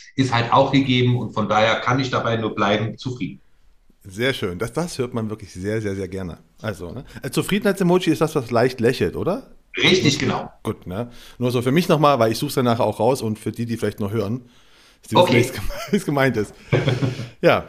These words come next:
Speaker 2: dann kommen wir jetzt mal zu vier Fragen. Ich tue dir immer so Entweder-oder-Fragen stellen. Du sagst einfach, was, ne, was du auswählst und warum.
Speaker 1: Jetzt bin ich gespannt.
Speaker 2: <laughs> Ja, ich auch. Gut, erste ist Rockmusik oder Popmusik?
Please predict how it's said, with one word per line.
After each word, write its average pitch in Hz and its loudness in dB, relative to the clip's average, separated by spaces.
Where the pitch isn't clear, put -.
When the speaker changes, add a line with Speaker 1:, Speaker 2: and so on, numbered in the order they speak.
Speaker 2:
dann 151 4
kommen 175 4
wir 185 6
jetzt 202 2
mal 180 4
zu 170 0
vier 208 2
Fragen. 160 2
Ich 151 -6
tue 165 2
dir 151 2
immer 156 0
so 143 0
Entweder-oder-Fragen 156 0
stellen. 151 0
Du 120 0
sagst 123 0
einfach, 123 -2
was, - 0
ne, 165 -2
was 147 0
du 151 2
auswählst 151 0
und 135 -4
warum. 90 -2
Speaker 1:
Jetzt 214 4
bin 196 4
ich 185 6
gespannt. - 2
Speaker 2:
<laughs> - -10
Ja, 170 2
ich 135 -4
auch. 127 0
Gut, 160 -2
erste 190 4
ist 160 2
Rockmusik 170 2
oder 156 4
Popmusik? 107 -4